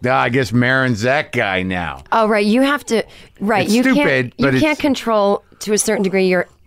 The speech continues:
Speaker 2: essence, like what people perceive of you,
Speaker 1: You
Speaker 2: even
Speaker 1: can't
Speaker 2: if you're
Speaker 1: control
Speaker 2: just
Speaker 1: it.
Speaker 2: watching. Yeah, so you
Speaker 1: But
Speaker 2: have
Speaker 1: I
Speaker 2: to
Speaker 1: can't,
Speaker 2: be careful.
Speaker 1: I, I can't get cocky.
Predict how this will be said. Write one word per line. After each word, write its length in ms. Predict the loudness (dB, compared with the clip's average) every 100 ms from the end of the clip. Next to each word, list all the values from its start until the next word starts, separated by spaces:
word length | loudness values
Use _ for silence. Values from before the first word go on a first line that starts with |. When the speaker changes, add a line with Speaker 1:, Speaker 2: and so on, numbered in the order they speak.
| -6
Speaker 2:
essence, 580 | -4 -2 -6 -6 -6 -6
like 140 | -4
what 300 | -2 -4 -4
people 240 | -6 -6 -6
perceive 400 | -6 -4 -4 -2
of 100 | -2
you, 80 | 0
Speaker 1:
You 80 | 0
Speaker 2:
even 120 | 0
Speaker 1:
can't 180 | 0 0
Speaker 2:
if 60 | -2
you're 80 | -2
Speaker 1:
control 240 | 0 0
Speaker 2:
just 100 | 0
Speaker 1:
it. 40 | -4
Speaker 2:
watching. 60 | -10 -20 -20 -12 -2
Yeah, 160 | -2
so 140 | 0 0
you 40 | 0
Speaker 1:
But 60 |
Speaker 2:
have 20 | 0
Speaker 1:
I 20 |
Speaker 2:
to 20 | 0
Speaker 1:
can't, 140 | 0 2
Speaker 2:
be 40 |
careful. 400 | 0 0 0 -2 -4
Speaker 1:
I, 40 |
I 40 |
can't 260 | -4 -2 -2
get 220 | -2 -2
cocky. 500 | 0 -2 -2 -6 -8